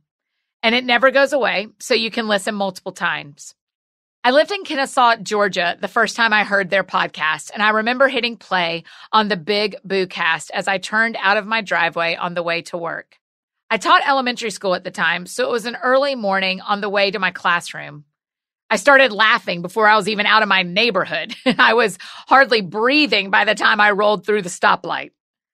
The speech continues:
Sophie and Melanie were telling a story about college football, if I remember correctly. That part has left my memory, as it was probably, I don't know, twelve years ago or so.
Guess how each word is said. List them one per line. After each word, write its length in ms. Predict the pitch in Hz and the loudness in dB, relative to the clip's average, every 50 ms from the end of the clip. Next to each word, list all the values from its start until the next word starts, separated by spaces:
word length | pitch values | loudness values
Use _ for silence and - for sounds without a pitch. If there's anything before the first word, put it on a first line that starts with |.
| _ _ _ _ _ _ _ _ _ _ | _ _ _ _ _ _ _ _ _ _
Sophie 420 | - - - 262 262 254 285 269 262 | -8 0 4 4 6 6 4 2 0
and 100 | 247 240 | 2 4
Melanie 340 | 240 240 247 247 233 214 208 | 4 4 4 4 2 0 0
were 140 | 208 208 | 0 -2
telling 280 | - - 247 247 247 226 | 0 2 2 2 2 0
a 60 | 214 | -2
story 560 | 185 - - - 240 233 247 247 233 208 196 | -6 -6 0 0 2 4 4 4 2 2 0
about 320 | - 214 214 214 208 - - | 0 2 4 4 2 2 -2
college 460 | - - 226 226 220 208 190 - - | 0 2 4 4 4 4 2 -2 -10
football, 480 | - - 233 226 - - 196 190 180 - | -6 -6 -6 -4 0 2 2 4 4 2
if 140 | - - | 0 2
I 80 | 202 196 | 2 2
remember 360 | 190 190 190 202 196 202 190 | 2 2 0 -2 -2 -2 -2
correctly. 480 | 180 - 196 190 190 190 185 196 190 180 | -2 -2 0 0 0 0 -2 -4 -4 0
That 240 | 190 240 262 - - | 2 2 2 0 0
part 340 | 233 240 214 196 196 202 - - - - - - - | 2 4 4 4 4 0 -4 -12 -20 -20 -20 -10 -2
has 220 | 226 233 208 185 | 0 0 0 2
left 320 | 202 226 220 214 - - 190 | 2 2 2 2 -2 -4 -2
my 160 | 208 196 190 | 0 0 0
memory, 480 | 185 202 226 220 202 190 175 170 175 | 0 0 -2 0 0 0 0 0 0
as 100 | 180 175 | 0 -2
it 60 | 208 214 | -2 -6
was 100 | 190 - | -6 -2
probably, 440 | - 202 190 190 180 185 170 156 - | -2 0 0 0 0 -2 -4 -4 -4
I 100 | 156 170 180 | -6 -6 -4
don't 100 | 160 135 | -6 -8
know, 140 | 143 156 - | -10 -12 -12
twelve 380 | - - 196 208 220 214 170 | -6 0 2 2 4 2 0
years 360 | 180 185 202 226 220 190 170 - | -2 0 2 2 2 2 0 -2
ago 260 | 180 151 160 160 160 | -6 -6 -6 -4 -4
or 120 | 160 156 | -6 -8
so. 420 | - - 180 170 165 165 160 156 | -6 -6 -6 -4 -4 -4 -6 -8